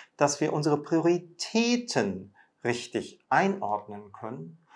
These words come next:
und auf dieser Grundlage wiederum uns dann fragen, welche Merkmale sollte oder muss eine andere Person mitbringen,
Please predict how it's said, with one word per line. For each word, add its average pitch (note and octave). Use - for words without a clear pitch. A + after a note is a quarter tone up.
und C3
auf A2
dieser G#3
Grundlage A2+
wiederum G#2
uns -
dann F#3+
fragen, D#3
welche B2
Merkmale D#3+
sollte D#3+
oder A#2
muss F#3+
eine A#2
andere C#3+
Person G2
mitbringen, E3